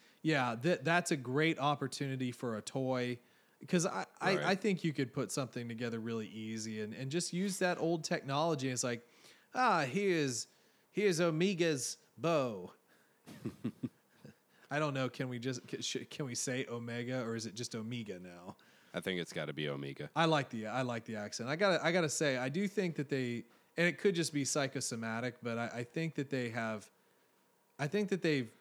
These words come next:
Speaker 1: I don't know if it's a syncing thing or if it was just a recording, but I do feel like the voice fits the character a little bit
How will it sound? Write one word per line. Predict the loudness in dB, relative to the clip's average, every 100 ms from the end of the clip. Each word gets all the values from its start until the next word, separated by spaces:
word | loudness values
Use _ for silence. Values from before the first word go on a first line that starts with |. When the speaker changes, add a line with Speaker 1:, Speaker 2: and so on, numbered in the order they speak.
| _ _ -2
Speaker 1:
I | 2
don't | 4
know | 2
if | 2
it's | -4
a |
syncing | -2 -2 -2 -4 -2
thing | -2 0 0
or | -2
if | -6
it |
was | -6 -6
just | -6 -6
a |
recording, | -6 -4 -2 -2
but | -2
I | -2
do | 0 -2
feel | 2 2
like | 2 -2
the |
voice | -4 -4 -4 -4
fits | -6 -8 -8
the | -12
character | -10 -10 -10 -14
a |
little | -14 -14
bit | -18